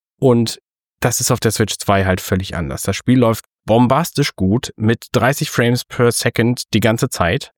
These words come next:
was so ein Switch-Standard war und das Maximum, was da halt meistens erreicht wurde. Aber zusätzlich ist auf der Switch zwei auch noch die Textur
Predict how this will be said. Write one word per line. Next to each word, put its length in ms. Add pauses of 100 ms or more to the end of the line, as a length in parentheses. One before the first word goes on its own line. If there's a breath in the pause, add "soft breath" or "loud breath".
(400)
was 320
so 220
ein 80
Switch-Standard 1040
war 160
und 140
das 100
Maximum, 440
was 140
da 160
halt 240
meistens 580
erreicht 420
wurde. 240 (600)
Aber 280
zusätzlich 520
ist 140
auf 120
der 100
Switch 300
zwei 420
auch 280
noch 300 (100)
die 400
Textur 680